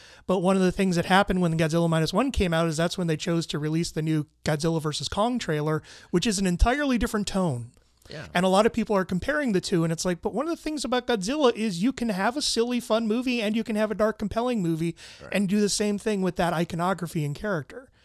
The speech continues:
Speaker 1: You know,
Speaker 2: Right.
Speaker 1: so it's
Speaker 2: I think it's kind of, I'm not gonna say
Speaker 1: people also
Speaker 2: why
Speaker 1: like to
Speaker 2: we have to
Speaker 1: prejudge.
Speaker 2: compare it, right, right.
Speaker 1: Yeah.
Speaker 2: I,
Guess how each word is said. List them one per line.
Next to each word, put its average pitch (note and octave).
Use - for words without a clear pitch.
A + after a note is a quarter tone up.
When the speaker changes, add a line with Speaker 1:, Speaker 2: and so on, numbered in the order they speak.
Speaker 1:
You D#3
know, D3+
Speaker 2:
Right. D#3+
Speaker 1:
so F#3
it's F3+
Speaker 2:
I C3+
think D3+
it's A#2+
kind G#2+
of, D2+
I'm E2
not D2
gonna C#2+
say C#2+
Speaker 1:
people C4
also A#3+
Speaker 2:
why A3+
Speaker 1:
like G3+
to -
Speaker 2:
we -
have F#3+
to D#3
Speaker 1:
prejudge. C3+
Speaker 2:
compare G2
it, -
right, E2
right. E2+
Speaker 1:
Yeah. C3+
Speaker 2:
I, G#2